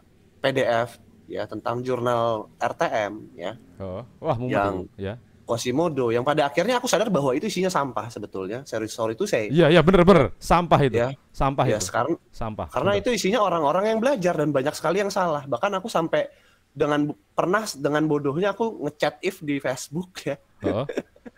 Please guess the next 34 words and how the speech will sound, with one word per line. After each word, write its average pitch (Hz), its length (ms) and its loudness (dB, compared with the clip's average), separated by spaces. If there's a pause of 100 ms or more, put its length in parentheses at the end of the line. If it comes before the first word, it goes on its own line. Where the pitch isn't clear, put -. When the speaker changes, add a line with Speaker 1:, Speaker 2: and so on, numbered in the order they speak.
(640)
Speaker 1:
Aku, - 400 -2
eh, 127 80 0
waktu 143 240 -2
itu 180 160 2
baca, 127 340 0 (380)
eh, 113 160 -4
ininya, 110 240 -4
lihat, 120 240 -2 (160)
lihat 104 320 -6
jurnal 110 560 -4
Quasimodo-nya, 110 880 -6
itu 127 160 -6
R 123 160 -2
T 123 80 -4
M 110 160 -4
yang 110 80 -6
bocor 107 400 -4
itu, 117 240 -10 (240)
yang 101 160 -4
aku 110 160 -6
s-, - 160 -14 (400)
dengan 120 240 -2
bodohnya 120 400 0
tanpa 127 400 0
tahu 131 320 0
asal 127 240 0
usulnya 131 400 -2
kenapa 120 320 0
itu 123 100 -6
bisa 127 220 -2
bocor 147 320 -2
dan 120 160 -2
dia 120 80 -2
sangat 123 240 -2